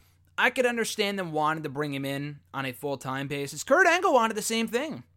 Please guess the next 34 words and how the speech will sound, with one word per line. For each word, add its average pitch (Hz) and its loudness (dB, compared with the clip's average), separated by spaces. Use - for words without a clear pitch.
Go 196 -2
back 208 2
to 170 -10
two 196 -8
thousand 190 -2
and 175 -8
fourteen, 185 -4
Kurt 170 -2
Angle 175 -2
wanted 160 0
to 185 -6
return 160 -4
to 151 -8
W 139 -6
W 127 -6
E, 160 -2
but 165 -2
W 220 4
W 208 2
E 208 2
initially 208 -2
said 185 0
no, 240 -2
'cause 156 -8
they 180 0
wanted 170 0
him 190 -6
back 160 2
on 165 -4
a 143 -10
full-time 143 -6
basis. 190 -2
He 143 -8
said, 135 -4